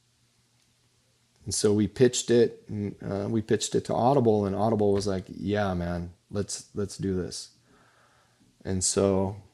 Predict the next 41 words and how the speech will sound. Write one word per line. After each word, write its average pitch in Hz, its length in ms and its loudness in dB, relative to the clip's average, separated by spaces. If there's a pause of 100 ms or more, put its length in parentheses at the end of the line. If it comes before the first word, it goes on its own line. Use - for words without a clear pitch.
(260)
you 92 140 -6
know, 92 200 -2
it 110 120 -4
took - 180 0
a, 101 240 0 (1120)
a 113 100 2
year 127 380 12
or 135 60 10
so 131 260 12
to 131 80 10
capture 127 840 6 (760)
we 123 180 2
sent, 120 380 0
you 123 100 0
know, 117 60 0
spent 120 300 0
about 117 180 6
a 110 40 4
year 117 280 8
just 113 280 -2
capturing 123 800 4 (840)
interviews 120 840 8
and 110 220 0
going 113 260 4
through 117 220 2
all 110 160 2
the, 104 320 0
Alaska 131 420 4
has 127 160 4
these 120 180 4
rules 123 300 8
where 117 120 4
you 117 140 6
can 110 380 -2
get 123 180 6
information 120 640 0
from 113 160 0
the 98 80 0
courts 139 380 2
really 104 200 4
easy. 101 340 -2